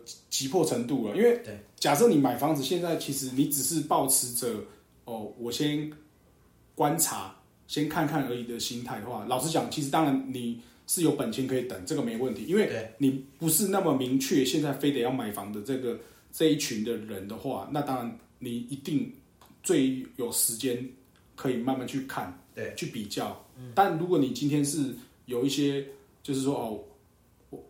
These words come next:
Speaker 1: 不可抗拒的因素，就好比刚才讲，小孩子要出生了，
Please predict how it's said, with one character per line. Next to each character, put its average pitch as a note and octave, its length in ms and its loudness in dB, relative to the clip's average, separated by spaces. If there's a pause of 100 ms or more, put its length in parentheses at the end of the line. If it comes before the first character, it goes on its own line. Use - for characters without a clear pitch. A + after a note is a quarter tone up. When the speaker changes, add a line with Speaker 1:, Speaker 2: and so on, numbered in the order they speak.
Speaker 1:
不 - 80 -2
可 D3+ 140 2
抗 D#3+ 200 2
拒 C#3 160 4
的 B2+ 80 2
因 C3 80 2
素， B2 280 -2 (340)
就 C#3+ 80 -4
好 D3 140 2
比 C3 100 2
刚 C#3+ 140 2
才 C3+ 60 4
讲， A#2+ 260 -4 (160)
小 - 200 -8
孩 C3 100 0
子 C3 120 -2
要 D3+ 100 0
出 C#3 180 0
生 C3 220 0
了， A2+ 160 -2